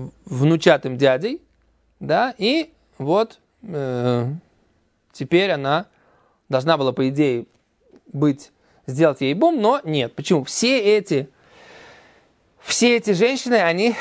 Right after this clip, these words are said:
не могут выйти замуж ни за своего деда, ни за своего отца, и, и поэтому, э, они свободны от мицват и бум, и, соответственно, свободны от мицват халица, и, соответственно, освобождают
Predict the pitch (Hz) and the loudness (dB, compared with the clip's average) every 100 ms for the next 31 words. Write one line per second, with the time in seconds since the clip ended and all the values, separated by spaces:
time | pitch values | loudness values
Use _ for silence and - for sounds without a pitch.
0 | - - 160 196 240 240 208 151 151 156 | -8 -6 0 2 4 4 2 0 -2 -2
1 | 139 135 170 135 117 - - - 165 160 | 0 2 2 2 -6 -14 -16 -4 0 0
2 | 135 131 131 123 151 254 269 233 160 156 | -2 0 2 2 0 2 4 2 -4 -6
3 | 139 135 123 120 120 127 262 285 196 202 | -4 -2 0 2 0 2 0 0 -2 -6
4 | - 147 135 135 135 214 320 320 294 294 | -6 -4 -4 0 0 2 2 2 0 -2
5 | 294 _ _ _ _ 147 139 131 131 127 | -10 _ _ _ _ -10 -6 -2 0 0
6 | 123 135 131 180 247 214 - - 175 180 | -2 -2 -2 -2 -2 -4 -6 4 6 6
7 | 175 151 131 120 - 151 139 - 139 139 | 4 0 -2 -8 0 2 2 0 -2 0
8 | 151 127 - 120 123 180 330 _ _ _ | 4 4 2 -6 -2 -2 -2 _ _ _
9 | _ _ _ _ _ _ 139 147 139 143 | _ _ _ _ _ _ -6 0 0 2
10 | 269 330 - 254 208 151 143 165 143 135 | -4 -4 -4 -2 -2 2 2 2 -2 -6
11 | 123 135 - 185 214 370 330 214 196 277 | -2 -2 -2 -2 -2 0 0 -2 -8 -6
12 | 262 185 170 156 151 175 185 151 - | -6 -4 2 2 2 2 2 0 -6